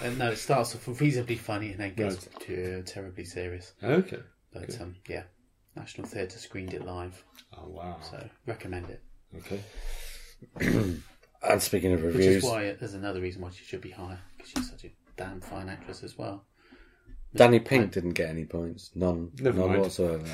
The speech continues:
Speaker 3: Um, right. But you,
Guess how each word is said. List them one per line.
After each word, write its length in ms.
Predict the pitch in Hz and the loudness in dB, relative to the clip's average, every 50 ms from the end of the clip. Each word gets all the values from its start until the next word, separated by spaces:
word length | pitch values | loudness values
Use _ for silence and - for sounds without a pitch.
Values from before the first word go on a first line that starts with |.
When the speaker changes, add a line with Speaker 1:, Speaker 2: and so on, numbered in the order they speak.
| - - - - - - - - - - - - - - - - - - | -10 -12 -16 -14 -12 -10 -10 -10 -10 -12 -12 -12 -14 -16 -18 -4 8 12
Speaker 3:
Um, 420 | 147 151 156 156 156 147 143 123 - - - - - - _ - - | 12 12 12 12 12 12 8 4 2 -4 -14 -20 -20 -20 _ 8 12
right. 320 | - 120 113 107 104 - - - _ _ _ _ _ _ - | 12 12 12 12 12 8 0 -14 _ _ _ _ _ _ 12
But 200 | 131 123 117 117 | 12 12 12 12
you, 280 | 120 120 123 123 - | 12 10 10 10 6